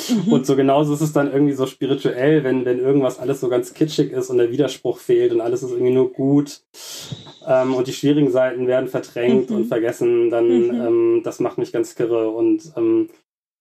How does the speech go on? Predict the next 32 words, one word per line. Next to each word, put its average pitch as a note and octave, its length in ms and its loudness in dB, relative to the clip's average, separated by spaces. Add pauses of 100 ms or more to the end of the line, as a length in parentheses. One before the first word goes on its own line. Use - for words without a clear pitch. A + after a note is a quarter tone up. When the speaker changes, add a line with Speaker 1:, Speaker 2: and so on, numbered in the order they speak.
Speaker 2:
im B2+ 120 0
Gegenteil, C3 560 0
wenn, B2 240 0
wenn A#2+ 120 0
irgendwie, B2 540 0
also, B2+ 260 0
ne, D#3+ 200 2
wenn C#3+ 100 2
jemand C#3+ 240 2
so, C3+ 120 0
so C3 80 0
ein B2+ 60 -2
Zeugnis C#3+ 340 -2
erzählt C#3 560 2
da C3 280 2
und B2 240 -4
erzählt, B2+ 500 -6
wie, A#2+ 300 2
wie B2 120 -4
toll B2+ 200 0
das B2+ 160 -2
ist, - 340 -8
ähm, - 380 2 (300)
dass - 160 -12
Gott B2+ 140 -2
schon B2 160 0
wieder B2 140 4
den A#2 100 4
Computer B2+ 600 0
repariert B2+ 480 -2
hat, - 300 -6
dann A#2 400 0